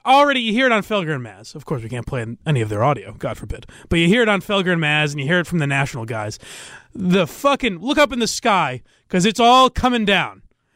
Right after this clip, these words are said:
Seventeen years of knowing what he's doing, and all of a sudden, Bill Belichick has lost his, lost his mind. He's a madman now.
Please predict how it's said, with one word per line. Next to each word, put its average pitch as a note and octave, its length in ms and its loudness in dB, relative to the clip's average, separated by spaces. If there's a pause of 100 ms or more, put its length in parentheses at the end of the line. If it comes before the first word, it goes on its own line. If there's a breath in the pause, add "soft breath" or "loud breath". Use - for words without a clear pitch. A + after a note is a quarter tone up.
(500)
Seventeen C4+ 640 2
years F#3+ 400 2
of E3 140 -6
knowing G#3 300 2
what G3+ 80 2
he's D#3+ 140 -2
doing, C3 300 0
and C3 80 0
all E3+ 120 2
of D#3+ 60 -2
a D3+ 40 -4
sudden, C#3 400 -4 (340 soft breath)
Bill F#3+ 160 2
Belichick E3 440 -2
has C#3 120 -6
lost E3 300 0
his, D#3 180 -8 (220)
lost B3+ 260 2
his D3+ 120 -8
mind. G#2 300 -14 (300)
He's A#3+ 140 -2
a B3 60 2
madman F3 460 0
now. G2+ 180 -20